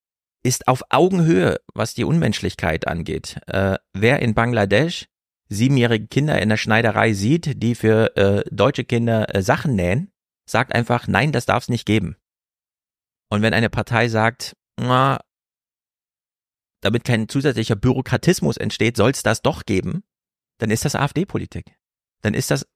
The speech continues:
egal, ob uns die A F D regiert oder die F D P. Das ist dann dasselbe in Sachen Menschenverachtung. Und von daher,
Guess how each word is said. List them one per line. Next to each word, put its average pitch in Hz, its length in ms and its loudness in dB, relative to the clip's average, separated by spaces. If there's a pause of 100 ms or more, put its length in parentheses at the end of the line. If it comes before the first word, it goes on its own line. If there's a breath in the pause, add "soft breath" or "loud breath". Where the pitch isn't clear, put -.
egal, 123 560 4
ob - 160 0
uns 131 180 -2
die - 140 -2
A 110 80 4
F 107 100 -4
D 120 180 2
regiert 175 480 -2
oder 147 220 4
die 151 120 0
F - 120 2
D 156 100 0
P. 202 220 0
Das 208 160 -2
ist - 220 -2
dann 147 240 0
dasselbe 151 560 0 (440)
in 110 160 0
Sachen 127 240 0
Menschenverachtung. - 720 -4
Und 104 140 -6
von 107 140 0
daher, 120 420 2